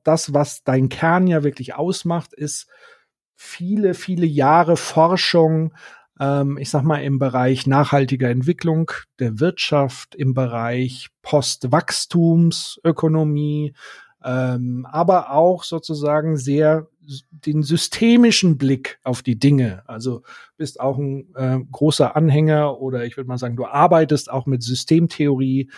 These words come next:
ähm, und du stellst dir auch die Frage, wie können sozusagen technologische Entwicklungen wie die Digitalisierung vielleicht dazu beitragen, ein nachhaltigeres Wirtschaften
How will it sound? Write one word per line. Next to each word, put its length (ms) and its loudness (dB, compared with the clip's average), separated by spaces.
ähm, 380 -4
und 340 -2
du 80 -2
stellst 380 0
dir 100 2
auch 60 -2
die 120 0
Frage, 500 0
wie 100 0
können 400 4
sozusagen 680 0
technologische 1080 0
Entwicklungen 560 -2
wie 80 -6
die 120 -4
Digitalisierung 1120 0
vielleicht 320 -6
dazu 320 -12
beitragen, 880 -6
ein 340 -6
nachhaltigeres 960 0
Wirtschaften 760 -2